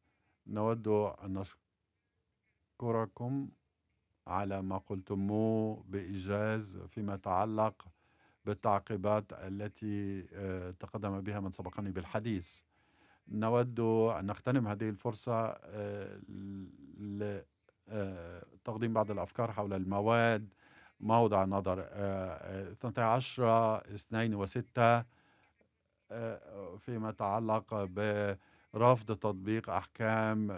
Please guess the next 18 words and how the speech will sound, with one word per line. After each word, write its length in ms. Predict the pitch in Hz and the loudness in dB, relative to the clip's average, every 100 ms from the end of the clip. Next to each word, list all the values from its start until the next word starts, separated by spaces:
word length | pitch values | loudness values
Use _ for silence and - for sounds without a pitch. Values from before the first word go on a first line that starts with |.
| 92 | -4
من 320 | 95 104 101 | -4 -2 -2
محاكم 480 | 101 110 104 107 101 - | -2 -4 -4 -6 -6 -6
أجنبية. 920 | 107 101 101 98 110 110 110 113 113 | -6 -4 -4 -2 -2 0 6 6 6
آه، 80 | 107 _ _ _ - | 2 _ _ _ -8
آه، 840 | 113 113 110 76 107 104 - 104 101 | 0 2 2 0 -4 -4 -4 -8 -4
آه، 120 | 123 | -2
هذا 200 | 120 107 | -2 -4
يخص 360 | 98 127 - | -4 -6 -4
النظام 720 | 123 110 - 95 98 120 131 | -2 -2 -2 -4 -2 2 4
القانوني 640 | 110 - 110 113 143 127 107 | 2 0 -2 2 2 2 0
في 100 | - | -4
الدولة 440 | 92 104 107 104 | -4 0 0 0
التي 340 | 101 101 - 110 | -2 -4 -4 -2
يطلب 360 | 113 107 95 | -2 -2 -4
إليها 720 | 85 98 107 104 104 104 104 98 - - - | -4 -6 -4 -4 -2 0 0 -2 -14 -10 -4
الإقرار 560 | 101 87 - 110 107 | -4 -6 -4 2 2
بهذه 380 | 101 101 95 107 | 2 -2 -2 -4
الأحكام، 1000 | 98 - - - 113 113 117 117 120 120 | -4 -6 -8 -4 0 2 2 2 2 0